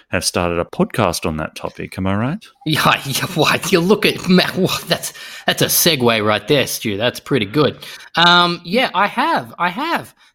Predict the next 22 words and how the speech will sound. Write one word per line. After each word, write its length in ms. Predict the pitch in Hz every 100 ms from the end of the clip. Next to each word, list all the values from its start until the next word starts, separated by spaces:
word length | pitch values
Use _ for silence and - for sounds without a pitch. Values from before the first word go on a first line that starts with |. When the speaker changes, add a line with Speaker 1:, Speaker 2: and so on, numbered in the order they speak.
| -
Speaker 2:
Thank 240 | 277 302
you 60 | 302
for 140 | 285
bringing 320 | 233 262 262 254
it 120 | 269
up. 180 | 277 - _ _ _
Uh, 180 | 170 175
me 200 | 170 190
and 80 | 190
my 100 | 180
lovely 340 | 170 156 156
wife, 260 | 147 147 147
Lindsay, 380 | 147 226 165 135
have 160 | 139
a 60 | 127
podcast 680 | - 208 190 123 120 165 -
called 320 | - 131 127 -
Making 500 | 117 135 190 214 202
It 120 | 196
Work 380 | 131 143 165 -
From 300 | - 156 143
Home. 600 | 143 170 185 135 113